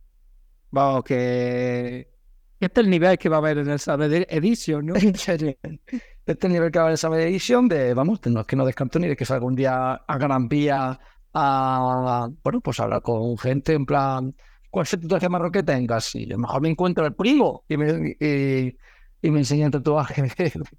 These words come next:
Speaker 2: de su prima allí haciendo, eh, la cúpula.
Speaker 1: Otra cosa que me fijé cuando estuve en la playa, que, que quiero también a ver si puedo documentarla,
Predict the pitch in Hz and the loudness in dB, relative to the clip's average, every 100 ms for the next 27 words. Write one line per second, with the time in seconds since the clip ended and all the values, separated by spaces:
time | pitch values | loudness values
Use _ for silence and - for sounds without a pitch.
0 | - _ - - - _ 160 - 143 156 | -20 _ -20 -20 -20 _ -2 0 -2 0
1 | 165 156 143 139 139 143 127 139 135 131 | 2 2 2 2 0 -2 0 -2 0 0
2 | 127 127 139 - 226 139 104 - _ _ | 0 -2 -4 -4 -2 -2 -2 -8 _ _
3 | _ _ _ - - _ - - - _ | _ _ _ -20 -20 _ -20 -20 -20 _
4 | - - 156 156 208 202 208 196 185 180 | -20 -14 -8 0 2 4 2 2 2 2
5 | 180 180 170 160 151 - 165 160 156 160 | 0 0 0 0 -4 -2 -2 0 0 2
6 | 165 147 151 151 135 123 123 127 127 127 | 2 4 0 0 -2 -2 -2 -4 -4 -6
7 | - 123 - 151 151 143 143 135 139 139 | -4 -4 0 0 0 0 -2 0 0 2
8 | 139 135 135 139 135 139 - 135 151 139 | 0 0 -2 -2 -2 -4 -4 -2 0 2
9 | 135 135 139 135 131 123 160 147 143 143 | 0 -2 -2 -2 -4 0 0 2 0 -4